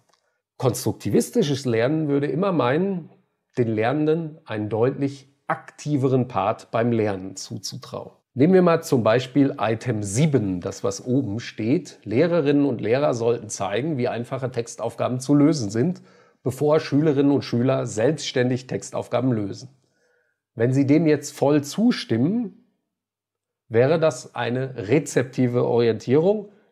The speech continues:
denn das ist ja genau wieder dieses erst vormachen, dann nachmachen, erst das Einfache gut strukturierte, dann das Schwierige weniger gut strukturierte. Und das ist eben nicht, was der Konstruktivismus sagt.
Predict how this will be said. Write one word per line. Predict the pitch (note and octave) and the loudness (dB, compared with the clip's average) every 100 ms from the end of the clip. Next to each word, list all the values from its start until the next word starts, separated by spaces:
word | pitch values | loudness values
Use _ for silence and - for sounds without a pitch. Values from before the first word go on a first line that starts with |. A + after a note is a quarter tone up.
| - | -4
denn | B2 | 0
das | C3 C3 | 0 -2
ist | A#2+ | 0
ja | D#3+ C#3 | 2 2
genau | B2 A#2+ B2+ | 4 2 2
wieder | B2+ B2 A#2+ | 2 2 2
dieses | A#2 A#2 A#2+ - _ _ _ _ | 0 -2 -4 -6 _ _ _ _
erst | - A#2 G#2+ - - | -4 -4 -4 -8 0
vormachen, | D3+ F#3+ F3+ E3+ - C#3+ A2+ | 2 2 2 -2 -4 -6 -4
dann | G#2+ F#2+ | -4 -2
nachmachen, | A#2 E3 - D#3 C3+ D3+ - _ _ _ | -4 -4 -4 -6 -6 -10 -12 _ _ _
erst | B2+ A#2 - G#2+ | 0 0 -2 -8
das | - | -6
Einfache | - C#3+ C#3 G2+ A2 | -2 0 0 -4 -4
gut | A2+ G3 - | -4 -4 -4
strukturierte, | D#3+ D#3 D3+ C3 A#2+ B2 C#3 B2+ - _ _ | -6 -4 -4 0 0 -2 -4 -4 -10 _ _
dann | A#2 G#2+ | 0 2
das | G#2+ A2+ | 0 -2
Schwierige | - G#2+ A2 B2 C#3+ D3+ - | -4 -4 -2 -2 -2 -4 0
weniger | A#2 B2+ G#2+ G#2 | 4 4 2 -2
gut | G#2 G#2 | -4 -8
strukturierte. | - A#2+ C#3 C3 C#3 D#3+ G#3 G3+ - _ _ | -8 -6 -2 0 0 0 -4 -8 -16 _ _
Und | B2 | -2
das | C3+ C3+ | 0 0
ist | D#3+ | 0
eben | F3 F3 | 0 0
nicht, | E3 E3 - - - | 2 2 2 -4 -10
was | G2 - | -10 -8
der | G#2 | -10
Konstruktivismus | - G#2+ - A#2 - A2+ A#2+ - B2+ | -10 -12 -12 -12 -12 -14 -14 -16 -16
sagt. | - - _ _ | -16 -16 _ _